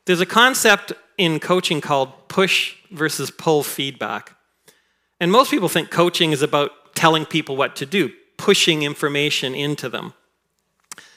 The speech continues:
And there's a place for that. But the most powerful learning comes from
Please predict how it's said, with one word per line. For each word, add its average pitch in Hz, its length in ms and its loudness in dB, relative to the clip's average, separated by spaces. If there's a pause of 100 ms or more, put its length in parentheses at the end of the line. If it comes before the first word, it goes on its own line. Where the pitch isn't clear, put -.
And 175 120 2
there's 165 100 4
a 170 60 2
place 233 400 2
for 147 160 -2
that. 113 320 -6 (720)
But 170 140 -6
the 180 60 0
most 175 260 2
powerful 220 460 6
learning 165 300 0
comes 160 320 -2
from 147 300 -2